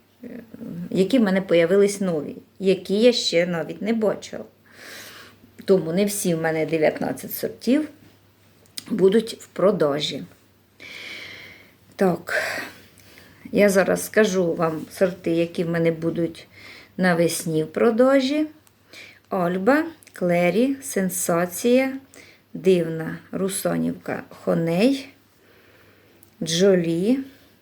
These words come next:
Купчихи зовсім мало, ті, що перші там писалися, ті, що я ще не встигла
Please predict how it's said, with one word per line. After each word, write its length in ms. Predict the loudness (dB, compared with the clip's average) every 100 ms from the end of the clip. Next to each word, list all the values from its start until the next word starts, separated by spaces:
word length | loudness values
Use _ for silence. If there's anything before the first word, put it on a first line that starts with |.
| _
Купчихи 580 | -8 -8 -2 -2 0 -2
зовсім 460 | 0 -2 -2 -4 -2
мало, 300 | -2 -2 -4
ті, 180 | -6
що 160 | -8 -8
перші 420 | -4 -2 -2 -2
там 180 | -2 -2
писалися, 600 | -2 -2 0 2 2 0
ті, 200 | -2 -4
що 160 | -2 0
я 200 | 0 0
ще 180 | 0 -2
не 100 | -4
встигла 720 | -8 -6 -4 -2 -2 -2